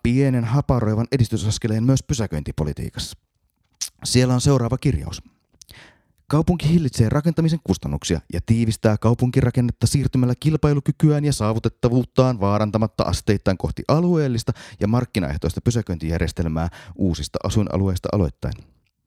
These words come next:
Mistä tässä on kyse? No ainakin minä luen sen niin,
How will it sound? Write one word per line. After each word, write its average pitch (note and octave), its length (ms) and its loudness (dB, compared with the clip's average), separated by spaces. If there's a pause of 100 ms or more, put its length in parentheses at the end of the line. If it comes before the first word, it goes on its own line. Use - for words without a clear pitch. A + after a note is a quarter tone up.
(360)
Mistä F3 280 0
tässä - 300 -2
on F#3 100 -4
kyse? C#2+ 220 -2 (540)
No A#2 140 2
ainakin E3+ 360 2
minä E3+ 260 4
luen G2 220 2
sen F#2 200 -2
niin, B2 260 2